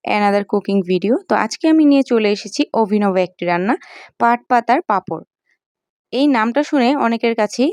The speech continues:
অনেক রকমের প্রশ্ন জাগতে পারে। তো চলে যাই মেইন রান্নায়, তাহলেই বুঝতে পারবো কি করে কি করেছি। তো প্রথমেই আমি এখানে গোটা কয়েক পাট পাতা নিয়েছি। এই পাট শাকের পাতাগুলো অনেক বাতি এবং হচ্ছে খুব বড়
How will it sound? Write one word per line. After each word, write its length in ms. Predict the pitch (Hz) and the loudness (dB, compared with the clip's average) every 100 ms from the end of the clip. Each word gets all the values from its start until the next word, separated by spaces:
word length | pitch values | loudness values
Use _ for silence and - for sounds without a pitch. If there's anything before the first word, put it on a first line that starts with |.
| - | 0
অনেক 220 | 226 214 | -2 0
রকমের 280 | 214 220 220 | -2 -2 -2
প্রশ্ন 240 | - 208 226 | -2 0 0
জাগতে 320 | 196 180 - 190 | 0 -2 -4 -2
পারে। 220 | 180 202 | 0 0
তো 120 | 226 240 | 0 -2
চলে 260 | 226 196 | 0 -2
যাই 160 | 190 277 392 220 | 0 0 0 0
মেইন 220 | 202 196 | 0 2
রান্নায়, 360 | 180 175 190 311 | 2 0 0 -2
তাহলেই 300 | 262 247 247 | 0 0 0
বুঝতে 220 | 214 214 214 | -2 -4 -2
পারবো 240 | 202 208 | 2 2
কি 160 | 247 240 | 2 -2
করে 220 | - 214 294 | 0 0 0
কি 160 | 254 | -2
করেছি। 400 | 226 190 151 - - - _ - - - - | 0 0 0 -4 -10 -12 _ -20 -20 -20 -12
তো 80 | - | -6
প্রথমেই 380 | 240 240 285 320 | 0 2 4 4
আমি 180 | 311 311 | 4 2
এখানে 240 | 294 277 240 262 | 0 0 -2 -2
গোটা 220 | 226 208 | -2 -2
কয়েক 240 | 208 214 262 _ | 0 -2 -4 _
পাট 180 | 208 196 - | -4 -4 -4
পাতা 200 | 196 214 | -4 -4
নিয়েছি। 360 | 202 185 - 254 - | -4 -6 -6 -6 -4
এই 140 | 226 | -4
পাট 240 | 254 233 220 | -2 -2 -4
শাকের 300 | - 233 254 | -4 -4 -2
পাতাগুলো 600 | 240 185 185 190 185 180 240 - - _ | -2 -4 -2 -4 -2 0 0 -2 -14 _
অনেক 180 | 214 220 202 | -4 -2 -2
বাতি 340 | 190 196 202 220 220 | 0 0 -2 -4 -2
এবং 240 | 202 190 202 | -2 -2 -2
হচ্ছে 320 | 196 - 233 330 _ _ _ | -4 -4 -4 -4 _ _ _
খুব 140 | - 240 196 | -4 -2 2
বড় 260 | 233 240 | 2 4